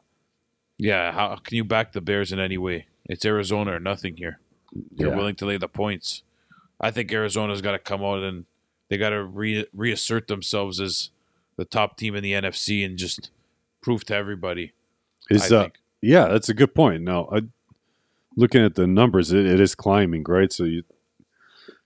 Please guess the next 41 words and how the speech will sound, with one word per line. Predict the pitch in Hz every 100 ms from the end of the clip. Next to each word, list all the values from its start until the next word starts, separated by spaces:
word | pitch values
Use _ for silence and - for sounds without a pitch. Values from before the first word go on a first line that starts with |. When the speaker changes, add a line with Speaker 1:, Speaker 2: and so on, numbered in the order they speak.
| -
Speaker 2:
you | 107
missed | 110 127 -
it | 113 101 - _ _ _ _ _ _ _ _ _ -
if | 92
you | 104
didn't | 101 98
get | 104
to | 117
the | 98
ticket | - 120 -
window | 101 104 98 98
early, | 107 110 98 - -
'cause | - 92
it |
was | 101 95
at | 98 -
seven, | - 107 98 95
six | - -
and | 101
a | 95
half, | 92
seven | 107 104 95 92
when | 87
they | 90
opened | 95 - 90 87
on | 85 85
Monday. | 85 87 110
Speaker 1:
Really? | 104 90 -
Speaker 2:
Yeah, | 98 87 87 87
Speaker 1:
Really, | 92 90
eh? |
Speaker 2:
I'm | 92
just | 82 -
looking | 85 90
at | 82
the | 78
lines. | 85 87
That's | 80 - -
terrible. | 78 78 - 71
That's | 95 -
tragic. | - 80 76 78 71 -